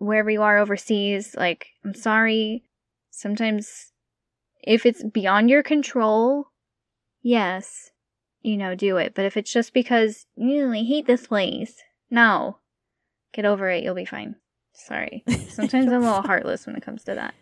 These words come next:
Speaker 1: Anyways, so, woohoo, you've been approved for your E R D. What's next?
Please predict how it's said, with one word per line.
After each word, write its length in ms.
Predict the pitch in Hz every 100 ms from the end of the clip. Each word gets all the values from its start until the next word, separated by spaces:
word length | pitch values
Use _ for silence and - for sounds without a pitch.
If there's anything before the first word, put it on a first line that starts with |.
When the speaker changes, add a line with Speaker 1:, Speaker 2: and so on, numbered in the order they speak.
| _ - - - - _ 269
Speaker 1:
Anyways, 500 | 240 185 202 214 - - _ _ _ _ _ _ -
so, 640 | 339 302 214 214 226 370 _ _ _ _ _ _ _ -
woohoo, 560 | 277 320 453 392 214 202
you've 200 | 254 247
been 160 | 269
approved 520 | 311 - 269 254 185
for 160 | - 208
your 200 | 202 180
E 140 | 190 240
R 160 | 262 262
D. 500 | 220 240 - - _ _ -
What's 240 | 233 -
next? 480 | 254 220 - -